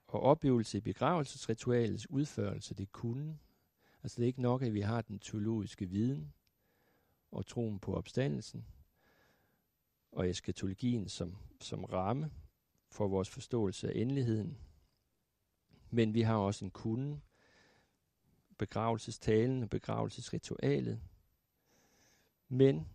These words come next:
der er jo forskel på i de konkrete sammenhænge, hvordan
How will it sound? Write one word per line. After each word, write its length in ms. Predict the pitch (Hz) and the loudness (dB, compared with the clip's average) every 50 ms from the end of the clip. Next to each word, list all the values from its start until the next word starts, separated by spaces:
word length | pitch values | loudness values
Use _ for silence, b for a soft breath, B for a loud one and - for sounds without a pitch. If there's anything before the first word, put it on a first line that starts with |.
| - - | -6 0
der 80 | - 131 | 2 2
er 80 | 131 | 4
jo 80 | 131 127 | 4 2
forskel 520 | - - 139 139 147 160 - - 131 123 | 0 2 0 2 2 0 -2 -2 -2 -2
på 320 | 120 - - 139 135 127 - | 0 0 2 2 2 2 0
i 80 | 120 | -2
de 120 | 113 113 110 | -2 -4 -4
konkrete 540 | - - 107 110 - - 127 131 123 113 107 | -6 -6 -10 -6 -2 0 0 0 0 -2 -4
sammenhænge, 800 | - - 104 107 110 123 127 117 104 101 101 104 107 113 117 - _ _ | -4 -4 -2 -2 -2 -4 -2 -2 -2 -2 -4 -4 -6 -8 -8 -10 _ _
hvordan 600 | - 180 113 107 110 - - 92 87 85 90 104 | -8 -4 -4 -4 -2 -2 -4 -6 -6 -6 -6 -10